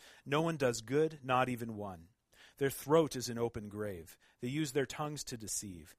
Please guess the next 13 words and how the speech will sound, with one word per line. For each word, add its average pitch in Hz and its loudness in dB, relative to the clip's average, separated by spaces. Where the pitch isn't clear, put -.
The 117 -10
venom 147 -2
of 120 -4
asps 143 -2
is 110 -10
under 120 -8
their 107 -6
lips." 107 -6
That's 110 -10
a 95 -12
kind 120 -8
of 98 -6
snake. - -4